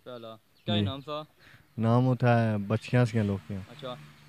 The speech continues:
Speaker 1: ਬਾਕੀ ਗੱਲਾਂ ਜਨਾਬ ਸਾਰੇ ਤੁਸੀਂ ਦੰਦ ਚੱਕ ਰਹੇ, ਆਖਿਰ ਤੁਸੀਂ ਜਿਹੜਾ ਅਸੀਂ ਦੰਦ ਚੱਕ ਰਹੇ ਰਹੇ ਹਾਂ। ਜਨਾਬ ਇਹਨਾਂ ਨਾਲ ਬੜਾ ਹੀ ਮਸ਼ਹੂਰ ਦੰਦ, ਤਕਰੀਬਨ ਇੱਕ ਕਰੋੜ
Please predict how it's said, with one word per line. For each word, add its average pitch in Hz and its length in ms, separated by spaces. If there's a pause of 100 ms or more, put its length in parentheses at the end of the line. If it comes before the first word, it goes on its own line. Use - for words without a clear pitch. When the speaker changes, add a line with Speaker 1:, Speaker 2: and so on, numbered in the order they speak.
(120)
Speaker 1:
ਬਾਕੀ 175 340
ਗੱਲਾਂ 208 300
ਜਨਾਬ 185 380
ਸਾਰੇ 156 280
ਤੁਸੀਂ 185 140
ਦੰਦ 160 260
ਚੱਕ 170 160
ਰਹੇ, 170 100
ਆਖਿਰ 170 240
ਤੁਸੀਂ 180 200
ਜਿਹੜਾ 170 220
ਅਸੀਂ 156 100
ਦੰਦ 139 260
ਚੱਕ 165 160
ਰਹੇ 156 200
ਰਹੇ 160 100
ਹਾਂ। 160 140 (1080)
ਜਨਾਬ 151 300
ਇਹਨਾਂ 175 160
ਨਾਲ 170 100
ਬੜਾ 143 180
ਹੀ 180 40
ਮਸ਼ਹੂਰ 165 360
ਦੰਦ, 156 260 (1000)
ਤਕਰੀਬਨ 175 540
ਇੱਕ 180 160
ਕਰੋੜ 196 260